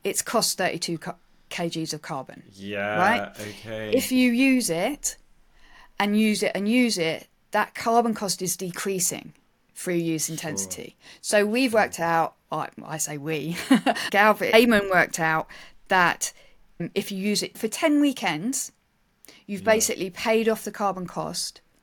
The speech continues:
Speaker 1: And then the clever thing is then, if you start using it beyond that, you're becoming regenerative.
Speaker 2: Mm,
Speaker 1: You're going to
Speaker 2: okay.
Speaker 1: give back to the planet.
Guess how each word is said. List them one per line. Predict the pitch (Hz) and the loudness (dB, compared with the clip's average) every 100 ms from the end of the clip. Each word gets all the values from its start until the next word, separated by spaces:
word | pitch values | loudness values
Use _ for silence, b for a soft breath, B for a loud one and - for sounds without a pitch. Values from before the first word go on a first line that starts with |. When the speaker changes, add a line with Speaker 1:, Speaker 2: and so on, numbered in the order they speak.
| B B B | B B B
Speaker 1:
And | 196 202 | -8 0
then | 247 247 233 | 4 4 4
the | 214 | 2
clever | - 262 262 | 0 0 2
thing | 262 240 214 | 2 0 0
is | 214 - | -2 -2
then, | 226 - - 208 B B | -2 -2 -8 -16 B B
if | 214 214 | -6 -2
you | 240 | -2
start | 226 220 - | 0 0 0
using | 208 190 190 190 - | -4 -6 -10 -12 -10
it | 196 - - | -10 -10 -8
beyond | 202 247 302 254 | 2 4 4 2
that, | - 147 185 _ _ - b b b | -2 -6 -6 _ _ -20 b b b
you're | 196 208 202 202 - _ _ | -2 2 4 2 -2 _ _
becoming | 208 - 196 190 185 | -4 -2 -4 -4 -4
regenerative. | 185 180 196 180 156 - - - - _ _ _ _ _ _ _ _ - | -4 -2 -2 -2 -4 -6 -10 -14 -20 _ _ _ _ _ _ _ _ -18
Speaker 2:
Mm, | 107 117 | -16 -6
Speaker 1:
You're | 196 | -4
going | 185 214 - | 0 0 0
to | - | -2
Speaker 2:
okay. | 214 113 202 | -2 -2 -2
Speaker 1:
give | 196 | 4
back | 185 - - | 4 2 -8
to | - 190 | -6 -6
the | 180 | -6
planet. | 202 190 147 - - | -4 -4 -6 -10 -14